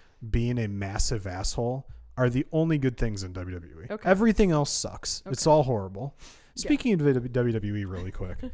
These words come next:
Speaker 2: <laughs>
Speaker 1: they're
Speaker 2: We haven't,
Speaker 1: probably
Speaker 2: we haven't, we haven't had some Nia Jax hate in a while,
Speaker 1: Well,
Speaker 2: so.
Speaker 1: oh, I actually forgot about that, but thank you.
Speaker 2: <laughs> No problem.
Speaker 1: I think it's funny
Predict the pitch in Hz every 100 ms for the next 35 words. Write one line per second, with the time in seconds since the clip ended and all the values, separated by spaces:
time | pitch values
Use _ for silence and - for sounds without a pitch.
0 | - - - 247 185 403 339 247 381 349
1 | 247 349 494 392 403 453 403 403 302 277
2 | 285 254 302 269 - - 202 175 202 190
3 | 175 160 185 196 175 180 151 139 127 127
4 | 135 123 147 120 - 113 120 226 131 113
5 | 113 107 - - 170 180 104 104 - -
6 | 247 - 214 202 208 143 151 156 160 156
7 | 151 151 - - _ _ - 262 277 196
8 | - - 196 127 104 107